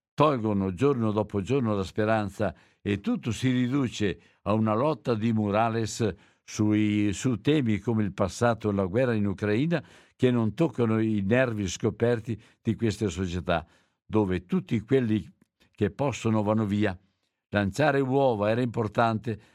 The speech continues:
ma farlo di giorno, mettendoci il volto e il corpo, ecco,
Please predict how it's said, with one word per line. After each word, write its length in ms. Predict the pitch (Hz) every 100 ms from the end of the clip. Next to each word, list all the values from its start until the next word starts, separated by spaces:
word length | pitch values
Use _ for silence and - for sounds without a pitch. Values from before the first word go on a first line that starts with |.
| -
ma 140 | 95
farlo 420 | 85 120 139 131 113
di 160 | 110
giorno, 600 | 92 135 143 135 131 - - - -
mettendoci 640 | 104 - 127 135 120 -
il 120 | 113 98
volto 640 | 123 156 160 - 156 127 _ -
e 120 | 113
il 220 | 117 98
corpo, 640 | - 135 123 - 113 98 - -
ecco, 580 | 139 139 - 110 90